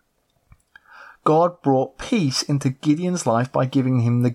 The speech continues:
guidance he needed when he needed it. God did not just take Gideon's doubts away. He put in their place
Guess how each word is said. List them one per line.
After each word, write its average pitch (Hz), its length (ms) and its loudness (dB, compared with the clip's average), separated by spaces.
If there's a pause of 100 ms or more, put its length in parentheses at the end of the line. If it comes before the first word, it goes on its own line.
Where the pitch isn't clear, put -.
(140)
guidance 151 540 0
he 127 140 -2
needed 131 480 0 (120)
when 139 200 2
he 147 140 2
needed 170 380 0
it. 135 140 -14 (1120)
God 220 280 0
did 214 140 -6
not 180 140 0
just 151 300 -4
take 143 380 -2
Gideon's 131 380 0
doubts 160 480 -4
away. 110 460 -4 (180)
He 170 160 0
put - 240 -2
in 202 140 -4
their 170 180 0
place 160 360 -2